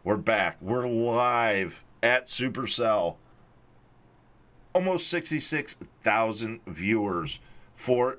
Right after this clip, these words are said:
the whole tournament in, in total. That's the golden tickets a-, as well.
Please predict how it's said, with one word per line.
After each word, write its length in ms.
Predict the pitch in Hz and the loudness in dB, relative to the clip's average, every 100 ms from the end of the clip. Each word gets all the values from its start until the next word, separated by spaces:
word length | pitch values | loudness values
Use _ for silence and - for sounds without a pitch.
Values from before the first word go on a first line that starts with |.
| 87 | -8
the 300 | 104 110 95 | -2 0 2
whole 200 | 156 175 | 0 0
tournament 480 | 156 135 117 104 - - | -4 -4 -4 -4 -8 -10
in, 260 | 92 98 | -4 -4
in 360 | 101 104 98 85 | -4 -2 -2 -4
total. 520 | - 104 113 107 98 | -4 -2 0 2 0
That's 360 | 90 104 98 - | 0 0 0 -4
the 120 | 101 | -4
golden 360 | 95 104 92 95 | 0 0 0 -4
tickets 460 | 95 87 90 - - | -4 -4 -6 -6 -8
a-, 220 | 90 - | -8 -2
as 200 | 87 80 | -2 -2
well. 360 | 85 110 90 | -2 0 0